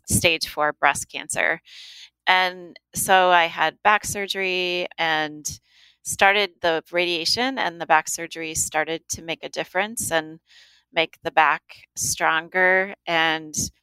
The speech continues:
instead of dying, I went into my first remission. And the kind of cancer I have is incurable. And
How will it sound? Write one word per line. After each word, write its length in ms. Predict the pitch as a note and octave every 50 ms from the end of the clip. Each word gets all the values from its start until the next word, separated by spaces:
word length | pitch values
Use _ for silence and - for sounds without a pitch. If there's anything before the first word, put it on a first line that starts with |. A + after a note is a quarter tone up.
| _ _ _ _ _ _ _
instead 500 | F3 F3 E3+ E3 - - - - F3+ E3+
of 340 | F3 E3+ E3 D#3+ D#3 D3 - - E3+ _ -
dying, 420 | F3+ E3 E3 E3+ F3 F3+ F#3 F3
I 100 | E3 D#3+
went 160 | D3+ D#3+ D#3+
into 340 | D#3+ D#3+ D#3+ D#3 - - F3
my 200 | D#3 D#3 C#3+ D3+
first 480 | D3+ - - E3 E3 E3 - - - E3
remission. 720 | D#3+ D#3 D3+ D#3 D#3+ - - G3 G#3+ A#3 B3 C4 B3 - _ _ -
And 440 | F#3+ G3 F#3+ F#3+ F#3+ F#3 F3+ E3+ - - - _ _ _ _ _ _
the 80 | F3+ - -
kind 220 | - - B3 C4+ C4+
of 140 | B3 - -
cancer 320 | A3+ G3 F#3 - G3 F3+
I 160 | F3 E3 E3
have 400 | E3 - F#3+ F#3 F3 E3 D#3+ D#3
is 280 | E3 D#3 D#3 D3+ D3 - -
incurable. 840 | E3+ E3+ F3+ F3 - - - E3 E3 F3 F#3 G3+ A3+ A#3+ B3 B3+ C4 - _ _ _ _ _ _ _ _ _ _ _
And 600 | - F#3 F3+ F3+ F3 F3 E3+ E3 E3 E3 E3 D#3